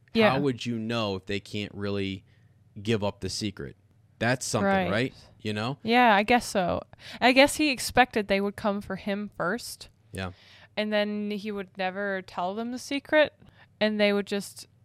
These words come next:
Speaker 1: but then if they think he is actually the secret keeper, and if he really plays it up well, they would think, "Okay, he's not gonna tell us. We're not gonna torture him out of, uh, the secret out of him.
Speaker 2: Mm-hmm.
Speaker 1: We're just gonna kill him."
Speaker 2: Yeah.
Speaker 1: And then they would think, "Okay, the secret died with him."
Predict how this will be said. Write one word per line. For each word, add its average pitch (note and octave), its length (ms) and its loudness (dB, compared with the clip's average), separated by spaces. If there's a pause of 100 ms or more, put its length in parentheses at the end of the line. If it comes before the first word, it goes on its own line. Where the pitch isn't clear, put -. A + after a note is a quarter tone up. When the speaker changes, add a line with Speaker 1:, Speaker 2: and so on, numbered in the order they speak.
(140)
Speaker 1:
but G#3 180 4
then A3 240 6
if - 180 0
they A#3 160 4
think B3+ 280 0
he A#3 180 2
is A3 120 2
actually A3 360 2
the G3 80 -4
secret G3+ 320 -10
keeper, C4+ 260 -2
and F3+ 140 -2
if G3 160 -4
he G3+ 160 -6
really F#3+ 220 0
plays G3 320 0
it F#3+ 60 0
up F3+ 140 0
well, G#3+ 420 6 (360)
they G3+ 140 2
would G#3 200 0
think, G#3 240 0
"Okay, G3 260 2
he's G3+ 160 -2
not F#3+ 140 -2
gonna G3 220 -2 (260)
tell F3 260 0
us. F3 280 0
We're G3 100 -2
not F#3+ 100 0
gonna G3+ 160 -2
torture F3+ 440 0
him E3+ 180 -4 (340)
out F3 160 0
of, E3+ 120 -6 (260)
uh, F3 240 0 (140)
the E3+ 320 0
secret - 240 -8
out D#3+ 160 4
of D#3+ 80 -4
him. F3 180 -2
Speaker 2:
Mm-hmm. F#2+ 380 -12 (440)
Speaker 1:
We're G#3 140 2
just G3 120 -6
gonna G3+ 120 4
kill F#3 260 -2
him." - 160 -14 (300)
Speaker 2:
Yeah. F#2 280 -2
Speaker 1:
And A3 120 2
then G#3+ 120 4
they G#3 100 2
would G3+ 100 -4
think, G3+ 220 -4
"Okay, G3 200 -4
the F#3 100 -4
secret G#3+ 360 -6
died F3 300 4
with - 160 -10
him." - 220 -14